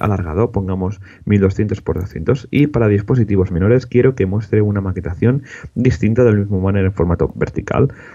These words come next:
¿Cómo puedo hacerlo si no es ocultando el elemento con media queries? Y ya de paso, ¿cómo puedo asegurarme de que la web reconoce el ancho del dispositivo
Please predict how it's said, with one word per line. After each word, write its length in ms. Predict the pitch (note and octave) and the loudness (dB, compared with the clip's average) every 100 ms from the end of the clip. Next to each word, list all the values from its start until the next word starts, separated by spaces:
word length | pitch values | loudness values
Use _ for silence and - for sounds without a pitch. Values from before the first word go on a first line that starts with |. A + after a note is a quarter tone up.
| - | -4
¿Cómo 280 | - F#3+ A2+ | 2 2 2
puedo 180 | - F2 | 2 -2
hacerlo 420 | F2+ F#2 F#2 F2 | -2 -2 0 -2
si 220 | E2+ F#2+ | -2 -4
no 160 | G2 G#2 | 0 0
es 200 | F#2+ G2 | 0 -2
ocultando 480 | F#2+ B2 G#2+ G#2 G2 | -2 0 0 0 0
el 60 | F#2+ | 0
elemento 440 | F2+ F#2 F2+ F#2 | 0 -2 0 0
con 260 | - F2+ E2 | 0 -2 0
media 260 | C3 A#2+ | 0 0
queries? 420 | - F2 C3+ - - | 0 2 2 2 0
Y 80 | |
ya 80 | D#3 | 4
de 100 | D3 | 4
paso, 300 | A2 D#2 - | 2 -4 -8
¿cómo 240 | - F#3 E3 | 0 2 4
puedo 200 | A#2+ G#2+ | 4 2
asegurarme 560 | F#2+ A#2 G2 G2 F#2 | 2 2 2 0 2
de 100 | F2 | 2
que 120 | F2 A#2+ | 2 4
la 100 | F#2+ | 4
web 160 | G#2+ | 4
reconoce 520 | E2+ G#2+ G#2+ F#2 G#2 D#2+ | 2 -4 -4 -4 -4 -6
el 80 | |
ancho 260 | F#2+ G#2+ D2+ | -8 -8 -6
del 100 | D#2 | -4
dispositivo 640 | F#2 G2 G#2 G2 G#2 F2 | -6 -4 -4 0 2 2